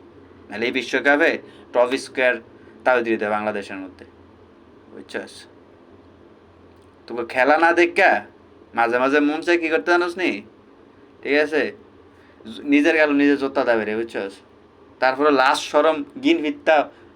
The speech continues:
বাদ দেয়া, তারপর তোকে খেলা দেখতে বই। তেরো ঘন্টা চোদ্দ ঘন্টা ডিউটি করে ওই নিজের দেশের খেলা দেওয়ানোর লেগে পাগল হয়ে যায়। কতক্ষণ ডিউটিটা শেষ করুন, কখন খেলাটা দেখুন, বুঝছস? মাদার চোদেরা তোরা আঙ্গু ইমোশন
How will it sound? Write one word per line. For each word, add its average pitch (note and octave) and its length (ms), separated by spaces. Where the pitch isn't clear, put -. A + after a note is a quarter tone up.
বাদ C#3 220
দেয়া, C#3+ 160
তারপর B2+ 300
তোকে B2+ 200
খেলা B2 220
দেখতে A#2 280
বই। F#2 120
তেরো B2+ 260
ঘন্টা C#3 260
চোদ্দ C#3 240
ঘন্টা D3+ 260
ডিউটি D3 300
করে D#3 220
ওই D#3+ 80
নিজের D3 300
দেশের C#3 340
খেলা D3 240
দেওয়ানোর D#3+ 260
লেগে D#3 240
পাগল A#2 300
হয়ে B2+ 180
যায়। F#2+ 140
কতক্ষণ C3 400
ডিউটিটা C#3 400
শেষ D3 160
করুন, D3+ 140
কখন C#3 200
খেলাটা B2 380
দেখুন, G2 220
বুঝছস? G#2+ 360
মাদার G#2+ 340
চোদেরা A2+ 340
তোরা A#2+ 180
আঙ্গু B2 140
ইমোশন A#2 260